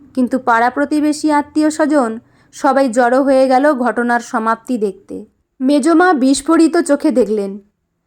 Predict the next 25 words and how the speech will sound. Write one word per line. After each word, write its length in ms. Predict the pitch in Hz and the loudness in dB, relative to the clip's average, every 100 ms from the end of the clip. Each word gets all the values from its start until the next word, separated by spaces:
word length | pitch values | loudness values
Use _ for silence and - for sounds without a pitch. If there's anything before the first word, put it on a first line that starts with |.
| _ | _
মা 220 | 226 240 254 | -4 -2 0
কালীর 300 | 269 269 262 | 0 0 -2
সিঁদুরের 600 | - 277 254 262 262 262 | -2 -2 0 2 2 2
কৌটো 420 | 254 254 254 254 | 2 2 2 0
নিয়ে 320 | 262 262 311 | 2 2 2
নন্দিতা 540 | 277 247 247 247 262 | 2 0 0 0 0
কিছু 360 | 269 269 262 269 | 0 -4 -2 -2
বোঝার 380 | 240 247 269 269 | 2 2 2 2
আগেই 420 | 285 311 254 240 - _ _ 226 | 2 0 -2 -4 -10 _ _ -4
ভরিয়ে 400 | 240 262 269 262 | 0 2 2 2
দিল 320 | 254 254 320 | 2 2 2
তার 240 | 320 240 | 0 -2
সিঁথি। 480 | 220 - 214 208 196 - _ _ _ _ _ _ _ - | -2 -8 -8 -10 -10 -14 _ _ _ _ _ _ _ -4
সব্যসাচীর 640 | 311 285 339 370 370 339 | 0 0 2 2 2 4
মা 340 | 320 339 277 - 269 | 4 4 0 -2 0
উলু 240 | 285 311 | 2 4
দিয়ে 220 | 311 311 | 4 4
উঠল 280 | 285 233 233 | 2 0 -2
সঙ্গে 320 | 226 226 214 | -2 -4 -4
সঙ্গে। 400 | 220 208 196 202 - _ _ _ _ - | -6 -8 -8 -12 -16 _ _ _ _ -4
এই 220 | 247 269 | 0 2
আকস্মিক 640 | 254 254 302 311 330 320 - | 0 0 -4 -2 -4 -4 -2
আনন্দে 640 | 247 269 285 294 254 220 | -2 0 0 2 2 2
নন্দিতার 540 | 240 247 247 247 262 | 0 0 0 0 0
চোখ 440 | 247 - 269 370 | 0 0 2 2